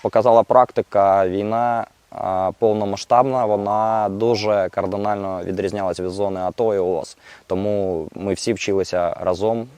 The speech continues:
вчилися кардинально, швидко, ну, динамічно, тому що війна — це динаміка. Вчиться ворог, вчимося ми, ми вчи-, вчимось ми, вчиться ворог. Е, в Бахмуті ми пробули місяць, е,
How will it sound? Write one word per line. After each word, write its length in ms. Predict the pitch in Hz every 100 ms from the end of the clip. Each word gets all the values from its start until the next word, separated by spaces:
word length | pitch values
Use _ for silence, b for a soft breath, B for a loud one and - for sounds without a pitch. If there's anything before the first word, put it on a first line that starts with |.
| _
вчилися 440 | - 101 98 -
кардинально, 760 | 87 87 90 98 107 107 101 98
швидко, 880 | - - 98 110 - 98 95 90 82 - - 58 60
ну, 200 | 92 104 82 - - - 78
динамічно, 760 | 92 104 110 104 110 92 - - -
тому 160 | 92
що 140 | - 92
війна — 220 | 98 104
це 120 | -
динаміка. 480 | 87 92 104 82 - _ _ B B B B B
Вчиться 300 | - 107 104
ворог, 220 | 98 104
вчимося 400 | - 87 90 -
ми, 200 | 90 92 -
ми 340 | 95 104 98
вчи-, 280 | 78 - -
вчимось 540 | 90 82 - 107 104 -
ми, 160 | 110
вчиться 320 | 104 98 -
ворог. 200 | 92 95 - _ _ _ _ -
Е, 40 | 107
в 180 | 98 98
Бахмуті 680 | 110 123 - 147 139 -
ми 140 | 120 117
пробули 440 | 117 113 120 117
місяць, 540 | 113 117 - 175 - - -
е, 160 | -